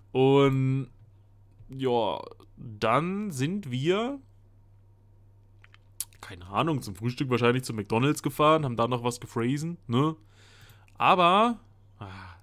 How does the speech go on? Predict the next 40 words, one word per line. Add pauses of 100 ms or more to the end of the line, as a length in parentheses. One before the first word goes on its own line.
(1300)
sind
zurück
nochmal
in
den
Park.
Ich
weiß
trotzdem
jetzt
grad
nicht,
warum.
Wir
konnten
auf
jeden
Fall
dann
nochmal
durchlaufen
und
konnten
trotzdem
nochmal
zocken. (2000)
Und
hier
steht
auch
bei
dem
Bild
dabei,
Ramses
frisst
sich
durch
den
Park.